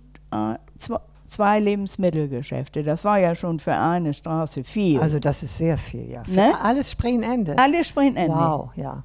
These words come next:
Speaker 2: Mhm.
Speaker 1: Ja.
Speaker 2: Davon träumen wir
Speaker 1: Schlachter
Speaker 2: heute.
Speaker 1: auch noch.
Speaker 2: Ah.
Speaker 1: Und Zeitungen und Zigaretten und sowas,
Speaker 2: Ja.
Speaker 1: ne?
Speaker 2: Und Borstler Chaussee?
Speaker 1: Borstler Chaussee waren, ach,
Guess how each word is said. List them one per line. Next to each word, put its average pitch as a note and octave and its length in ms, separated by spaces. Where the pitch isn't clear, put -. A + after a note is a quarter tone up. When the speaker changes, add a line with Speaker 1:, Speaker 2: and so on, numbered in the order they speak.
Speaker 2:
Mhm. E3 340
Speaker 1:
Ja. D#3+ 300
Speaker 2:
Davon E3 260
träumen F3 280
wir C#3+ 80
Speaker 1:
Schlachter A#3 520
Speaker 2:
heute. G#3 320
Speaker 1:
auch - 60
noch. C#4 280
Speaker 2:
Ah. D3+ 260
Speaker 1:
Und A#3+ 280
Zeitungen F#3+ 840
und E3+ 460
Zigaretten D#3+ 580
und D3+ 160
sowas, - 420
Speaker 2:
Ja. - 60
Speaker 1:
ne? A3 160
Speaker 2:
Und F3 400
Borstler E3+ 380
Chaussee? F#3+ 520
Speaker 1:
Borstler F#3 480
Chaussee F#3 680
waren, G#3 580
ach, - 320